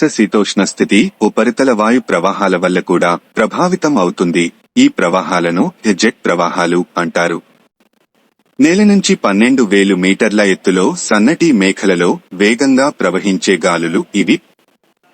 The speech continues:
ఈ గా-, గాలుల వేగం గంటకి వేసవిలో నూట పది కిలోమీటర్లు,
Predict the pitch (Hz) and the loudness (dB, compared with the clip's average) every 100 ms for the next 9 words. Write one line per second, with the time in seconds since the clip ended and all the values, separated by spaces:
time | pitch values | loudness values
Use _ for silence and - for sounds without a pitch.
0 | _ _ _ _ _ 135 139 123 143 127 | _ _ _ _ _ 2 2 2 0 0
1 | 151 185 180 107 107 110 135 117 92 95 | 0 2 0 2 0 2 2 2 0 -2
2 | - 95 92 90 92 87 85 104 170 95 | 0 0 2 0 0 0 2 0 0 0
3 | 123 - - 92 95 - 90 87 87 78 | 0 0 -2 -2 -2 -2 0 0 -2 -2
4 | 85 85 117 | -2 0 0